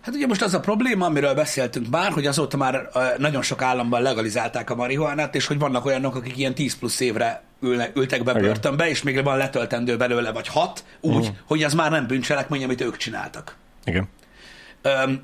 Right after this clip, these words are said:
Speaker 1: úgyhogy e-, e-, ez, e-, e-, emiatt, tehát ez az oka annak, ami miatt meghozzák ezt, de erről beszéltünk már itt a reggeli műsorban többször, hogy ugye,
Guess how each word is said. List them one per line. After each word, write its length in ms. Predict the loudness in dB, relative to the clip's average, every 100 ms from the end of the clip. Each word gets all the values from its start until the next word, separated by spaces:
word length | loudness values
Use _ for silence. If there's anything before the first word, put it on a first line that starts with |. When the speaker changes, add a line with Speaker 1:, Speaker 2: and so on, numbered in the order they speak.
| -2
Speaker 1:
úgyhogy 320 | 0 2 -2 -4 -20 -8
e-, 140 | -6 -2
e-, 140 | 0 2
ez, 140 | 0 2
e-, 240 | 0 0 -4 0
e-, 140 | 2
emiatt, 600 | 2 2 2 0 -4 -16 -6
tehát 160 | -4
ez 100 | 0
az 120 | 0 0
oka 240 | 2 0
annak, 260 | 2 0 -2
ami 120 | -2
miatt 220 | -2 -2
meghozzák 440 | -4 -2 -2 -2
ezt, 120 | -2 0
de 60 |
erről 160 | 2 2
beszéltünk 480 | 2 0 -4 -4 -2
már 160 | -2
itt 120 | -2 -2
a 40 |
reggeli 300 | -2 -2 -2
műsorban 500 | -2 0 0 -2 -2
többször, 420 | 0 2 2 0 -4 -12 -4
hogy 160 | -2 0
ugye, 280 | 0 0